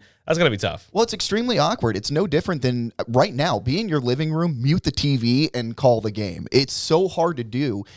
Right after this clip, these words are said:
Speaker 2: and you just kinda lose the atmosphere. When you're there, you're a little bit more enthralled. You feel a part of it,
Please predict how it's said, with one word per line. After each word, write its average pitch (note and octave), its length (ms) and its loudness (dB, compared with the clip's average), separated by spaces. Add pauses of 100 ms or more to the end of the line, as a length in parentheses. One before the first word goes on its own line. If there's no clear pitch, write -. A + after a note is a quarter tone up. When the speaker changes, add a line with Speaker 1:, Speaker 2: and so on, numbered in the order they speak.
(160)
Speaker 2:
and C#3 240 -4
you D3+ 80 -4
just F#3+ 180 -8
kinda G#3+ 180 -4
lose C3+ 360 -4
the A#2+ 120 2
atmosphere. C3 500 -2
When A2+ 160 -4
you're B2 140 -2
there, D3+ 380 -2 (280)
you're C#3+ 140 4
a D#3 40 2
little A3 180 -4
bit G#3 120 -2
more E3 160 0
enthralled. A#2 440 0
You A#2+ 60 -10
feel D#3+ 240 -4
a - 40 -2
part C#3 320 -2
of G#2 100 -4
it, G2 180 -6